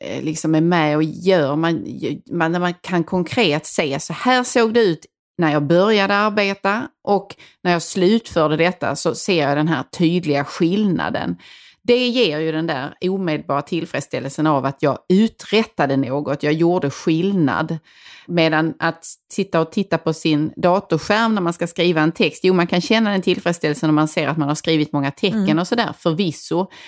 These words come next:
Speaker 1: Men det är ju som du säger att för, för, till vilken, till vilken skillnad i världen blir det då av detta? Eller vilken skillnad gör det konkret för ett antal människor? Det kanske det gör i huvuden och så vidare och i upplevelser, men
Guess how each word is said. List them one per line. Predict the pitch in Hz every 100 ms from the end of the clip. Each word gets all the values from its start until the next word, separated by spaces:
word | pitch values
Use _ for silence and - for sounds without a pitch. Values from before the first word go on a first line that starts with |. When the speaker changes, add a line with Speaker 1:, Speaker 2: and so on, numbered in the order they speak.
| -
Speaker 1:
Men | 180
det | 202
är |
ju | 208
som | 160 202
du | 185
säger | - 233 190 151
att | 160 - - _ _ _ _ - -
för, | - 208 - - -
för, | - - - - -
till | 247
vilken, | 233 233 240 226 214 - _
till | - 226
vilken | 226 226 226
skillnad | - 247 285 220 233 285
i |
världen | 277 202 117 - - 160
blir | 156 139
det | 127
då | 131 80 165 165
av | 156
detta? | 143 156 - 107
Eller | 127 147
vilken | 170 175 180
skillnad | 214 208 202 185 202
gör | 196 147
det | 117
konkret | - 156 151 170 135 147
för | - 139
ett | 143
antal | 135 139 143
människor? | 143 143 - 202
Det |
kanske | 185 233 262 269
det | 220
gör | 269 170 170
i | 175
huvuden | 190 226 214 151 143 143
och | -
så | 185
vidare | 175 196 165 151
och |
i | 160
upplevelser, | 196 - 165 139 131 - -
men | 165 175